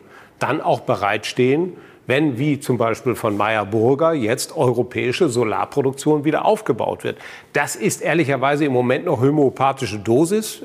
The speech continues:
äh, die da entsteht. Ja, da, da können sie nicht besonders viel mitmachen, aber das ist zumindest mal ein Anfang. Und wenn man das weiter skaliert, dann kann es durchaus auch wieder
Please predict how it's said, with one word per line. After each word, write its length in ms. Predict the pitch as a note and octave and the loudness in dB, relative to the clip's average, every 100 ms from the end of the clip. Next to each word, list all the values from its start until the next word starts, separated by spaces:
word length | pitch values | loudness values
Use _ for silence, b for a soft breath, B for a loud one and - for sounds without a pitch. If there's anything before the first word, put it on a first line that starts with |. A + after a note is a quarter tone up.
| G#3 | -4
äh, 80 | F3 | 0
die 160 | F3 | 2
da 120 | E3+ | 2
entsteht. 600 | E3+ F3 - F3 F#3+ A3 | 2 -2 0 2 2 2
Ja, 160 | - B2+ | -2 -2
da, 160 | C3+ B2 | 0 -2
da 140 | B2 | -2
können 200 | - C#3+ | 0 0
sie 100 | C#3 | 0
nicht 240 | C3+ C3 | 0 -2
besonders 480 | A#2+ G#2 C#3+ F3+ - B B B | -2 0 2 0 -2 B B B
viel 280 | - E3 F#3 | 0 4 4
mitmachen, 540 | F#3+ F3+ F3+ F3+ G3 - | 4 2 0 2 0 -2
aber 180 | D3 | 0
das 160 | C#3+ C#3+ | 0 2
ist 180 | F3 - | 0 2
zumindest 360 | C#3+ B2+ B2 | 2 2 2
mal 100 | C#3 | 0
ein 100 | D3 | -2
Anfang. 520 | - D#3+ - - - - B B B B _ - | -2 -2 -4 -12 -14 -20 B B B B _ -4
Und 300 | C#3 A2+ - | -4 -2 0
wenn 140 | B2+ | 0
man 120 | A#2+ | 2
das 220 | C3 D3+ | 0 0
weiter 260 | B2 B2+ B2 | 0 0 -2
skaliert, 680 | - B2 G#2+ G#2+ C#3 F#3+ - B B B | -4 -4 -4 0 0 0 -6 B B B
dann 220 | - G#2 G2+ - | -6 -6 -8 -8
kann 260 | - A#2+ - | -2 -2 -2
es 320 | F#3 D3+ - | 0 -2 0
durchaus 460 | B2 C3+ - D3+ D3+ | 0 0 2 0 0
auch 340 | A#2 B2+ - | 0 0 -2
wieder 380 | A2+ C3 C#3+ | -2 2 2